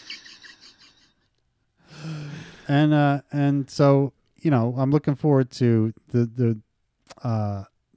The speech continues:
the wrapping up of the lead whacker story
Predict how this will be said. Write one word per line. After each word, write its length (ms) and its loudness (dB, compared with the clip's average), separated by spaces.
the 260 -2
wrapping 380 0
up 160 -2
of 180 -6
the 280 -2
lead 260 0
whacker 340 -2
story 580 -2